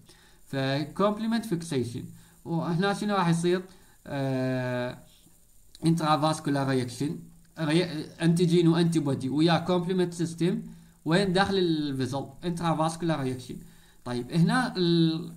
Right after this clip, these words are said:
الار بي سي ايش راح يصير بيها؟ ال-، اللي عليها الانتيجين راح تتحلل،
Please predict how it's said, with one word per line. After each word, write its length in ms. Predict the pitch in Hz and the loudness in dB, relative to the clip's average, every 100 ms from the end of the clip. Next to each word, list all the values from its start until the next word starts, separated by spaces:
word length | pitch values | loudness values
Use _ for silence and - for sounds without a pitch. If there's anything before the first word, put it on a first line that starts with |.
| - | -10
الار 380 | 160 151 175 226 | -8 -4 2 4
بي 180 | 202 208 | 4 2
سي 160 | 170 190 | 0 0
ايش 180 | 170 | 0
راح 160 | 185 220 | 0 0
يصير 280 | 214 196 170 | 0 -2 0
بيها؟ 380 | 139 135 139 135 - - - - _ 143 | 0 0 -2 -6 -14 -20 -20 -20 _ -8
ال-، 100 | 143 | -6
اللي 340 | 151 143 165 | -2 2 2
عليها 300 | 165 170 196 | 2 4 4
الانتيجين 720 | 165 160 - 135 139 170 - - | 4 2 -2 -2 0 0 -2 -6
راح 140 | 160 | -6
تتحلل، 600 | - 170 - 208 160 131 | -6 -6 0 2 2 0